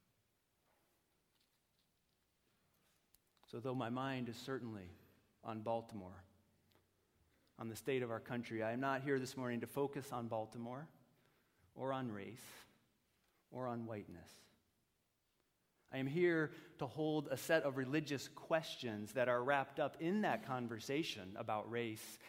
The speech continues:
and whiteness, in the conversation about the state of our country, but it's bigger than race. And the idea I want to share and talk with you, to you, engage in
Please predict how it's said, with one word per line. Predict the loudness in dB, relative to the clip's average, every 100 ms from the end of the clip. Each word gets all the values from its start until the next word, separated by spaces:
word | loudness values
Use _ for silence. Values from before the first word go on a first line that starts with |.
| -16 -10
and | -8
whiteness, | -2 -2 -2 -4 -6 -8 -14 -16 -20 _ _ _ _ _ _ _ _
in | -10 -6
the | -6 -4
conversation | -4 -4 -4 -4 -4 -6
about | -6 -8
the | -10
state | -6 -4 -4
of | -6
our | -10 -12
country, | -4 -4 -4 -8 -8 -10 -18 -20 _ _ _
but | 0
it's | 0
bigger | 0 2 2 2 -4 -8 -18 -20 _ _ _
than | -8 -8
race. | -8 -10 -14 -16 -18 -20 _ _ _ _ _ _ _ -20 -10
And | 0
the | 2
idea | 4 6 8 8 4 -6 0
I | 4
want | 4
to | 2
share | 2 4 4 4
and | 2
talk | 2 4 4 0 -18 0
with | 0 0
you, | 0 2 2 -2 -16 -20 -20 -20 _ _ -8
to | 0 2
you, | 2 4 4 2 -4 -6
engage | 0 0 2 4 6 4 0
in | 0 0 2 0